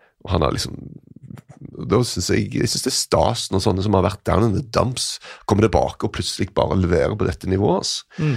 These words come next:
Speaker 1: For det, det, altså, nå har de sikkert hatt flaks også da, men fy filler, altså, de har truffet, altså,
Speaker 2: Mm.
Speaker 1: på det aller, aller meste de har gjort,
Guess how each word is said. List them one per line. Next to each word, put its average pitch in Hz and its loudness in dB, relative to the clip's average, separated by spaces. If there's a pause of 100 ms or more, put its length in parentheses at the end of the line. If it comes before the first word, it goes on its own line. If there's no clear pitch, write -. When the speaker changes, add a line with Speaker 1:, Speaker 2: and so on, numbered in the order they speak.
Speaker 1:
For - 0
det, 147 6 (180)
det, - -8 (500)
altså, 117 4
nå 139 8
har 131 8
de 143 4
sikkert 127 2
hatt 120 -2
flaks - -4
også 107 6
da, 110 6
men 110 2
fy 127 -8
filler, 107 4
altså, 117 4
de 120 6
har 147 4
truffet, - 2
altså, 98 4 (160)
Speaker 2:
Mm. 117 0 (260)
Speaker 1:
på - 4 (800)
det - 4
aller, 120 4
aller 139 4
meste 117 2
de 135 6
har 131 6
gjort, - -4